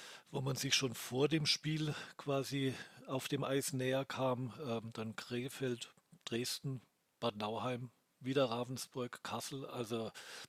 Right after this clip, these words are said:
das kann für Landshut ganz schnell auch nach unten gehen. Aber dann kommt Bayreuth, dann wird alles wieder gut.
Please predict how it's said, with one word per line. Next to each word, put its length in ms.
das 300
kann 380
für 420
Landshut 540
ganz 220
schnell 280
auch 140
nach 160
unten 300
gehen. 240
Aber 160
dann 180
kommt 220
Bayreuth, 480
dann 160
wird 120
alles 280
wieder 180
gut. 320